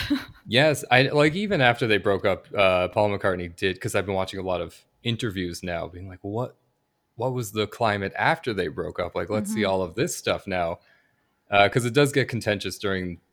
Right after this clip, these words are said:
Speaker 2: the documentary, but it's like I said, he gave some interviews afterwards. They're like, "Oh, you know, she's not that bad," but they're sitting around in a warehouse where they were going to actually film this huge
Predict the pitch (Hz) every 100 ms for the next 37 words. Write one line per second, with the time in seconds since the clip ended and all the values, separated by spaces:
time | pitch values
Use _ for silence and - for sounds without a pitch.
0 | _ - 95 92 90 95 90 90 85 -
1 | - 98 92 - - - _ _ - 107
2 | 104 98 87 131 143 139 117 117 110 101
3 | 92 90 87 92 90 87 87 87 160 160
4 | 143 131 127 113 107 104 98 95 92 87
5 | 98 95 _ _ - 101 - 123 113 107
6 | 104 98 92 95 101 104 92 85 - 101
7 | 98 104 107 123 139 127 104 123 135 143
8 | 120 113 98 95 - 117 143 127 110 -